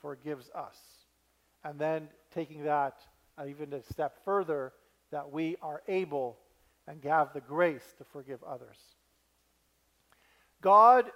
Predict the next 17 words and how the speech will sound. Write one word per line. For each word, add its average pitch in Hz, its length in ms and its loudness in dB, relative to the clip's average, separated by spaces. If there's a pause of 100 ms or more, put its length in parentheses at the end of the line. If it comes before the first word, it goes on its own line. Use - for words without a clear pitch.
sees 220 520 -8 (240)
greatness 185 720 -4
in 151 120 -6
us, - 480 -6 (1080)
but 170 140 -6
then 254 200 4
he 262 120 -4
also 214 500 6
invites 185 480 4
us 175 300 4
to 175 100 -10
be 175 120 -12
merciful, 180 600 -4
to 165 140 -10
see 196 420 -12 (280)
that 180 340 4
same 226 600 -2